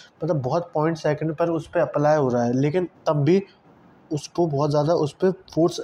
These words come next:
एग-, एग्जर्ट होता है, जिससे बहुत दूर जाके गिरती है। तो इसको हम कहते हैं इम्पल्स, यानी कि फोर्स जो कि एक small amount of time के लिए डाला जाए किसी भी ऑब्जेक्ट पर।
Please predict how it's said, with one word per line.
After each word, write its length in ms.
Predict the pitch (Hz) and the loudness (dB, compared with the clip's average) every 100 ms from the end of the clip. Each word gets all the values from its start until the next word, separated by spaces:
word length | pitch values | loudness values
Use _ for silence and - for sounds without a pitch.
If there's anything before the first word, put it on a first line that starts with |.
| 165 | -4
एग-, 180 | 143 147 | -2 -2
एग्जर्ट 340 | 131 160 160 | 2 2 2
होता 140 | 143 | 0
है, 60 | 165 | -2
जिससे 240 | 160 - | -4 -6
बहुत 220 | 156 143 135 | -4 -2 0
दूर 220 | 147 151 | 0 2
जाके 260 | 143 135 | 0 0
गिरती 320 | 139 120 - 120 | 0 -2 -2 -2
है। 120 | 117 - - - - | -2 -6 -20 -20 -6
तो 60 | 180 | -4
इसको 300 | - 175 185 | -4 -2 -2
हम 100 | 180 | 0
कहते 280 | 151 147 | -2 0
हैं 80 | 185 | -2
इम्पल्स, 540 | 156 131 139 131 123 139 | 0 -2 0 0 0 0
यानी 200 | 135 165 | 2 2
कि 80 | |
फोर्स 460 | 185 - 147 170 165 | 0 -2 0 0 -2
जो 140 | 147 147 | -2 -2
कि 220 | 147 170 | 2 0
एक 160 | 175 185 | 0 -2
small 260 | 147 143 | -2 0
amount 280 | 151 147 147 | 0 0 -2
of 100 | 160 | -4
time 320 | - 120 131 | -4 -4 -2
के 60 | 143 | 0
लिए 100 | 170 | 0
डाला 300 | 131 117 117 | 2 2 0
जाए 200 | 117 117 | -2 -4
किसी 240 | 120 143 | -4 -2
भी 100 | 143 | 2
ऑब्जेक्ट 400 | 165 120 123 113 | 2 2 -2 -4
पर। 180 | - | -8